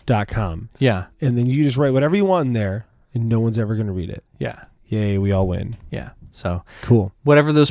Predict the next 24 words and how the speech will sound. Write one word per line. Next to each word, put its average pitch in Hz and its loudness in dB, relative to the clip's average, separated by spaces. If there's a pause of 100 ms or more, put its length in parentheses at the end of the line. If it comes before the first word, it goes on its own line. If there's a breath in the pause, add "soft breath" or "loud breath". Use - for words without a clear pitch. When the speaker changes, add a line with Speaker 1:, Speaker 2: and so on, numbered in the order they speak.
Speaker 2:
that 143 4
person's 135 2
personal 131 0
demons 120 0
were, 113 2
I, 107 2
I 101 -4
hope 104 -4
they 104 -4
figure 101 -2
it 87 -6
out. 50 -16 (260)
Speaker 1:
Right. 104 0 (160)
Speaker 2:
Yeah. - -14 (920 soft breath)
Speaker 1:
Hey. 202 4 (260)
Speaker 2:
Hey. 147 4 (560)
Speaker 1:
Email 98 2
here 110 2
from 107 -2
our 98 2 (560)
buddy 107 0
Kelly 127 0
Hoagland. 107 0
Speaker 2:
What? 214 -2